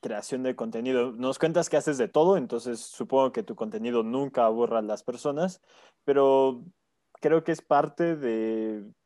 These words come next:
todo creador de contenido siempre buscar hacer cosas nuevas. ¿Tú también buscas esto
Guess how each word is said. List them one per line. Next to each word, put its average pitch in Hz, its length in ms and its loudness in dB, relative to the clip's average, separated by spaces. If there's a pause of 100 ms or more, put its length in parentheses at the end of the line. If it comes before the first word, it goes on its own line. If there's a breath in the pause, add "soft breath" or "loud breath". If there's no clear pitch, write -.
todo 139 280 2
creador 117 340 0
de 120 80 -2
contenido 113 540 -4
siempre 117 420 -2
buscar 104 420 -6
hacer 117 300 -4
cosas 117 280 -2
nuevas. 135 540 0
¿Tú 139 140 -4
también 127 380 -2
buscas 147 500 0
esto 190 480 0